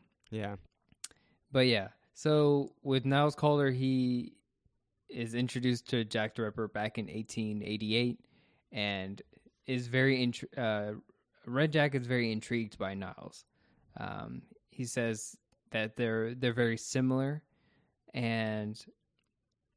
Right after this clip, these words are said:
Speaker 2: I really like this kind of deviation from the original storyline, because I have to admit, as attractive as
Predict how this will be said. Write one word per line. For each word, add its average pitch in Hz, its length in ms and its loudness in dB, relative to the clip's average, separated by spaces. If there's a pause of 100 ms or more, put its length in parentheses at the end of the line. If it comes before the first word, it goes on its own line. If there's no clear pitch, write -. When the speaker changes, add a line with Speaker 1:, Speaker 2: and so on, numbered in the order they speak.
(1000)
Speaker 2:
I 139 160 0
really 175 640 4 (120)
like 127 420 0 (120)
this 113 500 -2 (800)
kind 139 240 -2
of 113 160 -2
deviation 120 580 0
from 117 200 -2
the 110 80 2
original 113 640 0
storyline, 131 720 -2 (480)
because 127 560 2 (100)
I - 40 0
have 175 180 2
to 196 80 4
admit, 139 380 4 (1400)
as 135 320 2 (380)
attractive 170 680 2
as 127 680 0